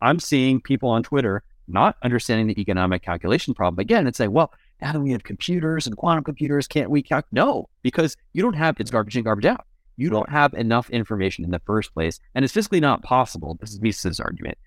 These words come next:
to actually, to actually make that calculation. So again, the frame we should, we should be inserting into the conversation is, well, okay, you're saying, okay, here's a very direct way, a very empirical way of saying it, is that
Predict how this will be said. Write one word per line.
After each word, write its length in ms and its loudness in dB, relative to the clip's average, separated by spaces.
to 60 2
actually, 360 0
to 320 -2
actually 200 -2
make 180 0
that 220 -4
calculation. 520 -4
So 200 4
again, 340 0
the 120 0
frame 360 0
we 120 -2
should, 180 -8
we 120 -6
should 160 -12
be 160 0
inserting 480 2
into 120 2
the 80 -2
conversation 800 -4
is, 280 -2
well, 280 4
okay, 460 0
you're 220 2
saying, 580 0
okay, 340 -2
here's 200 2
a 180 -4
very 300 6
direct 360 -4
way, 160 -4
a 60 -4
very 260 4
empirical 480 0
way 140 -2
of 80 -10
saying 240 -12
it, 120 -18
is 140 -2
that 240 4